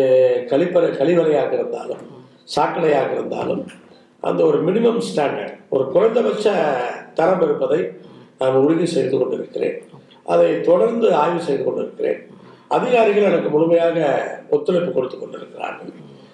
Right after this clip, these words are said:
அதனால எனக்கு வந்து இது வந்து ஒரு மகிழ்ச்சியா தான் இருக்கு. அதான் ஒரு சிலருக்கு முழுசா எல்லாத்துக்கும் என்னால சாட்டிஸ்ஃபை பண்ண முடியுமான்னு தெரியாது. பல்வேறு ஒரு பத்து ஆண்டுகளாக, இருபது ஆண்டுகளாக,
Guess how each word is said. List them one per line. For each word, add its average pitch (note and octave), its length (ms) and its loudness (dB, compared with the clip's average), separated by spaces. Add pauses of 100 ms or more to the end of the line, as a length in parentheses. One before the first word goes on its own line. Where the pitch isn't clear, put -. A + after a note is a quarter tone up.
(160)
அதனால G#3+ 220 4
எனக்கு G3+ 220 2
வந்து G3+ 160 0
இது F3+ 140 4
வந்து F3 240 4
ஒரு D3 340 4
மகிழ்ச்சியா E3+ 440 2
தான் C#3+ 100 0
இருக்கு. - 340 -10 (420)
அதான் D3+ 220 4
ஒரு D#3 100 2
சிலருக்கு F3+ 920 0
முழுசா F#3+ 360 2
எல்லாத்துக்கும் F3 540 2
என்னால E3+ 560 0 (200)
சாட்டிஸ்ஃபை D#3 320 0
பண்ண D3 240 2
முடியுமான்னு C3+ 420 0
தெரியாது. - 500 -2 (480)
பல்வேறு A3+ 880 4
ஒரு E3+ 140 2
பத்து E3+ 280 0
ஆண்டுகளாக, G3 540 2
இருபது F3 380 4
ஆண்டுகளாக, F3 800 0